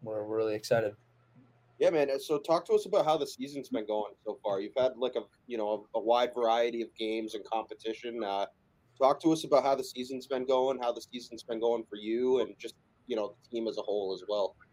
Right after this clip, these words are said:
Speaker 1: Yeah, um, we've had, we've had some good games. We've had some bad ones. Um,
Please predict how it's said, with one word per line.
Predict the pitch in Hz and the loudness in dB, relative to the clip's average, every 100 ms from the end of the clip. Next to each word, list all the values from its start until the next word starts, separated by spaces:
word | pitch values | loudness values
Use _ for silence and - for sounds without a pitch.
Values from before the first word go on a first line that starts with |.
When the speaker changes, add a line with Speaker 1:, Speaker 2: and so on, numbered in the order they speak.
| _ _ _ _ _ - _ - | _ _ _ _ _ -18 _ 6
Speaker 1:
Yeah, | 170 160 123 117 | 10 10 10 6
um, | 127 123 120 - _ _ _ _ | 6 6 2 -4 _ _ _ _
we've | 120 123 | -6 6
had, | 139 139 | 8 10
we've | 135 139 | 8 8
had | 143 | 6
some | 139 135 | 6 4
good | 131 | 4
games. | 127 131 127 131 | 4 2 2 0
We've | 117 | -2
had | 120 117 | -2 0
some | 117 | -4
bad | 110 110 110 | -2 -2 -2
ones. | 110 113 - | -8 -10 -12
Um, | 110 104 | -10 -10